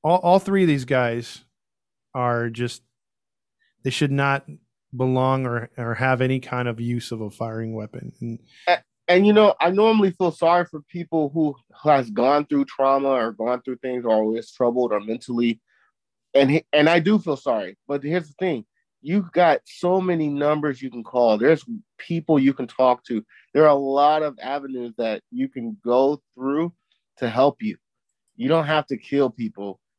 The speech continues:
Speaker 2: because you're going through something mentally.
Speaker 1: Yep.
Speaker 2: I, I don't accept that.
Speaker 1: True.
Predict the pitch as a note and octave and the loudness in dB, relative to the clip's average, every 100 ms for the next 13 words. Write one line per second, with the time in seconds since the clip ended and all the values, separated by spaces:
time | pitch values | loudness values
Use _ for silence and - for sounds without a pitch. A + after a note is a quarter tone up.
0 | _ _ A2+ G#2+ A#2+ G#2+ A2 A2+ A2 G#2+ | _ _ -4 0 0 2 2 2 2 -4
1 | G#2+ G2+ G2 G2 G2+ F#2+ G2 - - _ | -4 -4 -6 -4 -4 -6 -10 -16 -20 _
2 | _ _ _ _ _ _ - G#2 G2 A2 | _ _ _ _ _ _ 0 2 4 4
3 | A2 G#2+ - G2+ - - - _ _ _ | 2 -2 -6 -10 -10 -10 -14 _ _ _
4 | _ _ _ _ - _ _ _ _ _ | _ _ _ _ -20 _ _ _ _ _
5 | _ _ _ - C#3+ D3+ | _ _ _ 0 2 2